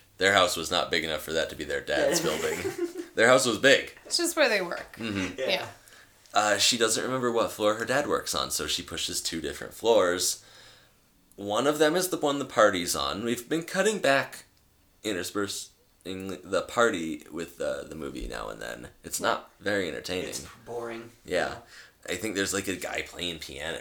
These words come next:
Speaker 1: or some shit. Um,
Speaker 2: I'm sure there's good drinks and
Speaker 1: Yeah,
Speaker 2: food there,
Speaker 1: sure.
Speaker 2: but, you know, whatever.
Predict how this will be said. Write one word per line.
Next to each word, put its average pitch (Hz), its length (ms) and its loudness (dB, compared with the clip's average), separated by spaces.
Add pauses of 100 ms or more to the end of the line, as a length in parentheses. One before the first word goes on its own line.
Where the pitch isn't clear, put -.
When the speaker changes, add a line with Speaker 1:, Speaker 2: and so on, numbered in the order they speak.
Speaker 1:
or 58 120 -12
some - 240 -10
shit. - 400 -8 (500)
Um, 92 400 -2 (720)
Speaker 2:
I'm 127 100 -14
sure 139 160 -8
there's 127 300 -8 (240)
good 127 240 -8 (460)
drinks - 680 -8 (200)
and 117 120 -10
Speaker 1:
Yeah, 120 160 -2
Speaker 2:
food 131 240 -8
there, 113 280 -8
Speaker 1:
sure. 85 200 -2
Speaker 2:
but, - 180 -12
you 113 80 -16
know, 117 160 -12 (120)
whatever. 120 420 -16